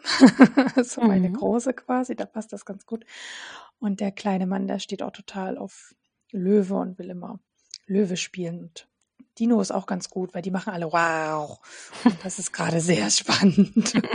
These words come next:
Speaker 1: So ein bisschen wie wer Pepper Woods kennt, also unter allen <laughs> Eltern. Der kleine Schorsch, der macht ja auch immer, der Dinosaurier macht auch, der Sausier macht auch immer „Wow“. <laughs> So ein
Speaker 2: Sehr
Speaker 1: Kind,
Speaker 2: cool.
Speaker 1: so ein Kind habe ich auch zu Hause.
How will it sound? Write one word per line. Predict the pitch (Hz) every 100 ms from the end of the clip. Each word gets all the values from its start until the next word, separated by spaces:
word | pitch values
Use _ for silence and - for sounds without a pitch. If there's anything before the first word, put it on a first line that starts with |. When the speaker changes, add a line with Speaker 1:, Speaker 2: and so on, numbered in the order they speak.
| - 202 - - 208 - - -
Speaker 1:
So | 220
ein | 196
bisschen | 233 - 214
wie | 190 202 190 190
wer | 190
Pepper | 190 220 214 185
Woods | 220 226
kennt, | - 214 196
also | 185
unter | 190 180
allen | 196 190 220
<laughs> | 240 -
Eltern. | 254 - 247 240 254 - 262 - - 403 226 - 202 - - -
Der | 220
kleine | 208 202 196
Schorsch, | 196 208 208
der | 208
macht | 185 196
ja | 190
auch | 170
immer, | 175 175 170
der | 175
Dinosaurier | 185 185 175 175 202 185 180
macht | 185 -
auch, | 175
der | 180
Sausier | 185 233 233 220 202
macht | 196 -
auch | 180
immer | 165 156
„Wow“. | 165 175 170 170 190 -
<laughs> | 214 - - 277 - - - - _ _ _ 220 190
So | 196
ein | 262
Speaker 2:
Sehr | 170
Speaker 1:
Kind, | 294 269
Speaker 2:
cool. | 170 170 - - -
Speaker 1:
so | -
ein | 226 208
Kind | 208 214 208
habe | 185
ich | -
auch | 185
zu | -
Hause. | 247 294 359